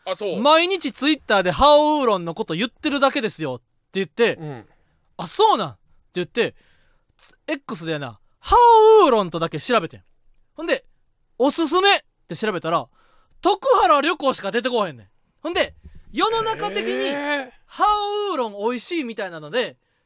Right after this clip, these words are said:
Speaker 2: 百件以上の「いいね」をもらってるツイ-、ツイート、ほんまにない。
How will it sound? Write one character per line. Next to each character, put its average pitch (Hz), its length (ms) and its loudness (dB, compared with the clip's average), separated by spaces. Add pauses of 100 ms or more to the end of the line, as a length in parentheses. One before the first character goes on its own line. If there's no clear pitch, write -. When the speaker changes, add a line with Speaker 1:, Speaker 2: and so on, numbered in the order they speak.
(580)
Speaker 2:
百 330 300 -4
件 392 320 -4
以 427 40 -4
上 349 220 -2
の 202 140 -6
「い 302 160 -2
い 247 40 -6
ね」 214 60 -8
を 180 80 -10
も 196 140 -6
ら 247 80 0
っ 240 80 -12
て 233 120 -8
る 214 120 -8
ツ 269 220 -18
イ-、 - 100 -20 (120)
ツ 254 200 -8
イ 240 60 -6
ー 226 60 -10
ト、 240 220 -4 (520)
ほ 302 240 -6
ん 311 120 -10
ま 311 120 2
に 349 100 -6
な 240 120 -8
い。 127 100 -20